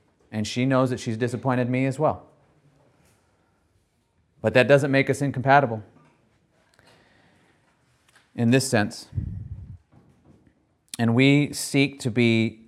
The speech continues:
servants of one another. And Jesus is right. That's where true happiness is found. So most of us need to flip almost entirely the way we think about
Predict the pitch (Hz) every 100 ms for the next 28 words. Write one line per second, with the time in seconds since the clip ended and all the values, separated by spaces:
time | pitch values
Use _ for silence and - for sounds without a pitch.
0 | _ _ - - 165 156 131 120 - -
1 | 117 113 120 117 117 123 104 76 - 107
2 | 107 104 131 139 139 143 120 147 135 -
3 | 98 113 131 147 - - 120 120 120 120
4 | - 120 117 98 110 107 107 101 98 -
5 | 90 - 104 85 67 - - - - 110
6 | 120 165 196 139 120 - 123 117 113 113
7 | - - - 143 156 151 - 131 151 143
8 | 117 110 - 143 147 127 107 107 101 104
9 | 110 110 101 92 101 90 85 82 -